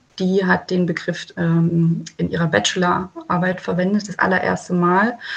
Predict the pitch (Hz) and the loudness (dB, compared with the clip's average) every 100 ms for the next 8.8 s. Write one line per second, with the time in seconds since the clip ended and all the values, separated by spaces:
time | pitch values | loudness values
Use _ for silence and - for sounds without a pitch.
0 | - - - - - 185 180 175 175 170 | -8 -10 -12 -8 2 6 8 8 4 0
1 | - 170 170 202 185 180 180 175 170 - | -2 2 2 2 0 0 2 4 4 2
2 | - - 185 190 175 175 165 165 170 165 | 0 2 4 4 4 2 0 0 2 2
3 | 160 - 240 254 226 190 185 185 180 180 | 0 4 4 4 2 0 0 2 0 0
4 | 175 175 _ - 165 160 165 160 165 196 | -2 -4 _ -6 -6 -2 -4 -4 -2 -2
5 | 185 - 170 - 247 254 247 254 254 - | 0 -2 0 4 4 4 2 0 -2 -12
6 | - - - - - _ _ _ 196 190 | -20 -18 -18 -20 -20 _ _ _ 4 6
7 | 196 180 - - 185 185 175 170 170 165 | 6 4 4 2 6 6 6 2 0 0
8 | 165 165 165 165 170 165 165 165 | 4 6 6 6 4 4 6 4